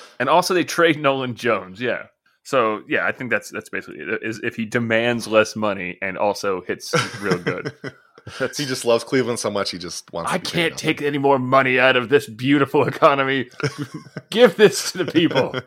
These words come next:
Speaker 1: <laughs> He's on, like, one of those shows where people fall in love with inanimate objects, but it's Progressive Field. He just doesn't
Speaker 2: Mm-hmm.
Speaker 1: wanna leave it.
Speaker 2: Yeah, he's
Speaker 1: Like
Speaker 2: just,
Speaker 1: the
Speaker 2: he's
Speaker 1: one
Speaker 2: a,
Speaker 1: who loves a,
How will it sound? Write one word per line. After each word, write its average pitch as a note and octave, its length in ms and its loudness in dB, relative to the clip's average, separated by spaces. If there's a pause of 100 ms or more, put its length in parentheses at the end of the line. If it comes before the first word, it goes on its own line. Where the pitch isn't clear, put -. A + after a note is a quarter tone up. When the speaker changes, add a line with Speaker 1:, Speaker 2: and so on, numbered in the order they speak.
(340)
Speaker 1:
<laughs> - 400 -18
He's C3+ 160 -2
on, C3+ 140 4
like, A#2 180 0
one A#2+ 120 0
of B2 40 0
those A2 140 2
shows G#2+ 320 -2
where G2+ 80 -4
people G2 220 -10
fall F#2+ 260 -2
in F#2+ 80 -4
love F#2 120 -2
with F#2 100 -10
inanimate F#2 280 -6
objects, F2+ 400 -6
but F#2+ 100 -12
it's E2+ 100 -16
Progressive F2+ 380 -8
Field. F2+ 360 -8 (160)
He F#2+ 60 -14
just B2+ 180 -6
doesn't A2+ 140 -4
Speaker 2:
Mm-hmm. F2+ 100 -10
Speaker 1:
wanna D#2 100 -14
leave F2 140 -10
it. G#2 120 -6 (260)
Speaker 2:
Yeah, A#2 100 -12
he's G2 240 -12
Speaker 1:
Like G#2+ 60 -14
Speaker 2:
just, - 100 -18
Speaker 1:
the F#2+ 60 -14
Speaker 2:
he's F2 80 -12
Speaker 1:
one F2+ 80 -8
Speaker 2:
a, F2 40 -8
Speaker 1:
who F2 60 -12
loves D#2+ 160 -8
a, D#2 240 -14